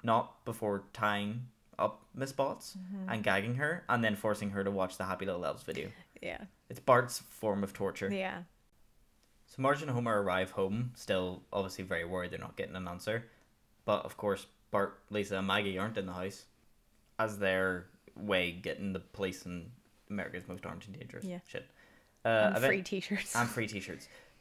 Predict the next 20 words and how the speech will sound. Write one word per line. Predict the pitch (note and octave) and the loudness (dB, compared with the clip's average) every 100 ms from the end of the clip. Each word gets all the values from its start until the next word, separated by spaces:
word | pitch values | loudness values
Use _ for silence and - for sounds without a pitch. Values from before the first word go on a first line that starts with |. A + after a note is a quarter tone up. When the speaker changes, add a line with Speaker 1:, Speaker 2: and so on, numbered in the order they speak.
| _ | _
Speaker 1:
Eventually, | A#2 C#3 C#3 E3 E3 C#3 - - - | 2 2 4 2 4 2 0 -6 -2
the | A2+ G#2+ | 4 4
Marge | G2+ G#2+ G2+ | 4 4 4
and | G2+ | 0
Homer, | G2+ G2 G2+ G#2 - - | -4 0 0 0 -6 -4
while | G#2+ G2 | 2 4
walking | F#2+ F2 F#2+ | 4 0 -2
around | F#2+ A#2+ | 0 0
the | A2 | 2
house, | G2 G2+ | 2 0
find | - F#2+ F#2+ G#2 G#2 | 0 0 0 -2 -4
Miss | G#2+ | -4
Botts | - G#2+ A#2+ | 2 2 2
bound | - G2 F#2 F#2+ | 0 2 2 0
and | F#2 | -4
gagged, | F#2 F2+ F#2+ A#2+ - - - | 0 2 2 -2 -6 -14 -2
and | F#2+ F#2+ F#2+ F#2 - - | 0 0 -2 -6 -12 -6
basically | G2+ - G2+ F#2+ F#2 - _ _ | -6 -4 -4 -4 -6 -12 _ _
they're | F2+ G2 | -4 -2
like, | F2+ F2+ | -2 -6